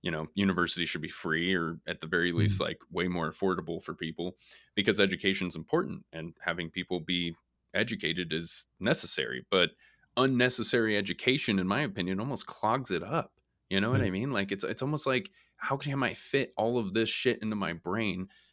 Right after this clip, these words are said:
Speaker 1: At a certain point, I feel like I'm almost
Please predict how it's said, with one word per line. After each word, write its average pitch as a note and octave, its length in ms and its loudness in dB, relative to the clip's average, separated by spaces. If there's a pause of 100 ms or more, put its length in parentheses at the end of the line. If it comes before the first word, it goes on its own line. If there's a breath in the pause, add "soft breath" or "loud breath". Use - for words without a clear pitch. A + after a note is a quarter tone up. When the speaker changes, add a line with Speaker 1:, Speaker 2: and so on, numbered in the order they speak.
(140)
Speaker 1:
At G#2 120 8
a G2 40 2
certain A#2 420 2
point, B2+ 320 0
I G2 60 -2
feel A2 220 2
like G#2+ 180 2
I'm G2+ 140 2
almost G2+ 480 0